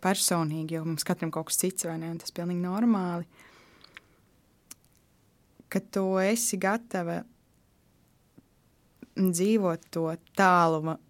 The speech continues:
un tuvuma cīņas, ā, pasaulē tādā, jo tā ir tava dzīve, tā ir tava ikdiena. Tas, ā, nav kaut kas,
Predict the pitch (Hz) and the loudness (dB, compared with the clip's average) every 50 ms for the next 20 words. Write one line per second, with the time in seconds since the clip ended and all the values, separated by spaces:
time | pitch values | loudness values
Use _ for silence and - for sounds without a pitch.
0 | _ 170 170 160 - _ 190 190 180 165 160 156 156 160 156 156 151 - - _ | _ -6 -4 -4 -2 _ 2 2 2 0 0 -2 0 0 0 -2 -4 -8 -14 _
1 | - - - 214 202 196 185 175 165 160 156 151 - - - - - - 160 151 | 0 2 2 4 4 2 2 0 0 0 -2 -2 -2 -4 -4 -2 -2 -2 -2 -2
2 | 151 151 151 151 147 156 175 180 180 - - - - _ _ 190 214 214 - - | -2 -4 -4 -4 -4 -6 -6 -8 -10 -12 -14 -16 -18 _ _ 4 6 6 4 2
3 | 185 156 147 147 147 143 147 - - - 156 156 - - - 185 - _ _ - | 2 0 0 -2 -2 -4 -6 -6 -6 -8 -6 -6 -6 -8 -10 -10 -14 _ _ -8
4 | 175 165 160 - - 170 175 180 170 - 190 185 175 170 170 160 180 190 190 175 | -8 -8 -8 -6 -6 -2 -2 -2 -2 -2 -4 -2 -2 -2 -2 0 0 0 0 -2
5 | 165 - - 175 170 175 - - 170 175 196 240 214 185 156 156 156 147 143 139 | -2 -4 -2 -2 -2 -2 -2 -6 -4 2 4 4 4 4 2 0 -2 -2 -2 -2
6 | 143 - - - - - - - - - - - - - _ _ - 165 - - | -4 -6 -8 -10 -14 -20 -20 -20 -20 -20 -20 -20 -20 -20 _ _ -2 0 0 2
7 | - 190 175 170 170 165 170 180 196 214 220 214 - 190 170 170 - 180 185 - | 2 4 4 4 4 2 2 4 4 4 4 6 6 4 4 4 2 0 0 2